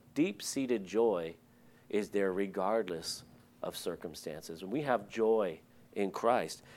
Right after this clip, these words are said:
It says they had, uh, abundance of joy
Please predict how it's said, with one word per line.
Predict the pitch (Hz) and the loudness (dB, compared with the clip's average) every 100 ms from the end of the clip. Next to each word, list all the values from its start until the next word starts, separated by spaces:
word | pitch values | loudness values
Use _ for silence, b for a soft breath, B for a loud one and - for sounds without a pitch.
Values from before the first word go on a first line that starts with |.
| b | b
It | 110 | 0
says | - 127 101 | 8 8 8
they | 117 | 6
had, | 160 131 104 - - - | 8 8 6 -4 -16 4
uh, | 107 98 - b b - | 6 6 2 b b -14
abundance | 101 143 170 151 117 92 - - | 8 12 12 12 10 8 2 2
of | 113 101 | 2 2
joy | 85 101 92 95 | 2 4 4 4